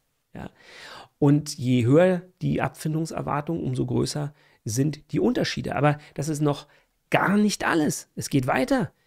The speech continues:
Auch mit der Rente nachher, ja. Äh, das, das,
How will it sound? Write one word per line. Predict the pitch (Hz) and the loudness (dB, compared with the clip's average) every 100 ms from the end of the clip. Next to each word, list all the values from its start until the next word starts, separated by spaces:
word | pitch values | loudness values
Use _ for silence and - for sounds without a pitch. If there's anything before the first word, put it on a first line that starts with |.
| _ _ _ _ _ - | _ _ _ _ _ -2
Auch | - | 0
mit | 180 160 | 2 2
der | 156 | 4
Rente | 160 262 269 240 - _ - | 6 4 4 0 -2 _ 0
nachher, | 147 - 135 - 156 - | 0 2 0 -2 -8 -4
ja. | - 165 220 - _ - | -2 -2 -4 -14 _ 0
Äh, | 143 143 - - | 4 4 0 -12
das, | - 151 160 - | -6 -4 -4 -6
das, | 165 156 | -6 -6